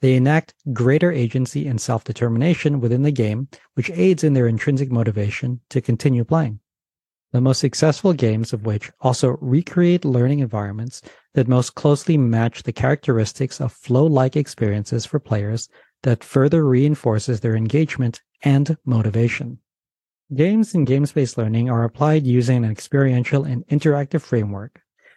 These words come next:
that provides a structure for players to demonstrate agency and determination through their play. Therefore, learning in this vein occurs within a player-focused performance system, in which the accomplishment of a set of tasks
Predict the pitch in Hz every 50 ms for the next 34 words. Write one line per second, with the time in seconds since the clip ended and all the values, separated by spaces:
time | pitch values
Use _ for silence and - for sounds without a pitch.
0 | _ _ 139 - 143 131 120 131 127 127 - 123 - - - - 165 165 156 -
1 | - 190 175 - 190 180 - 131 117 113 113 117 - - - 135 110 101 123 127
2 | 131 143 135 - 135 117 113 - 143 139 151 143 - 165 165 - - 180 175 175
3 | 175 - _ _ _ _ - 117 113 110 104 - - 135 123 117 123 160 175 170
4 | - 143 139 151 156 - - - 120 113 107 113 107 - - 147 131 104 - _
5 | _ _ _ _ _ _ _ _ _ _ _ _ _ - 127 127 - - 120 117
6 | - 185 156 117 117 135 175 202 214 214 208 185 160 170 185 170 - - 131 117
7 | 113 123 127 120 - - - 139 131 123 - - 120 113 120 120 117 110 - -
8 | - 143 156 170 160 - - 123 110 104 - 127 110 - - 117 - - 156 156
9 | 147 135 117 - - 117 - - - 147 143 147 139 - _ _ - - _ _
10 | _ _ 139 127 131 131 - - - 127 117 - - - 160 175 180 - 202 180
11 | - - 190 190 190 185 - - 120 110 117 - - 139 143 165 165 - - 131
12 | 117 110 110 - - - - -